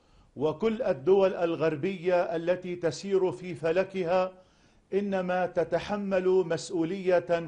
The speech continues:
كبرى تجاه ما حل بشعبنا الفلسطيني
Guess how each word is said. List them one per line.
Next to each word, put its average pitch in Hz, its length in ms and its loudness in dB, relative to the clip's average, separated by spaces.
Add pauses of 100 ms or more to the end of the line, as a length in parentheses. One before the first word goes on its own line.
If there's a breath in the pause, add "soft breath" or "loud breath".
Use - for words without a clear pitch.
(100)
كبرى 156 480 0 (440 soft breath)
تجاه 180 520 4
ما 170 160 -2
حل 185 520 0
بشعبنا 170 840 -2
الفلسطيني 170 960 -6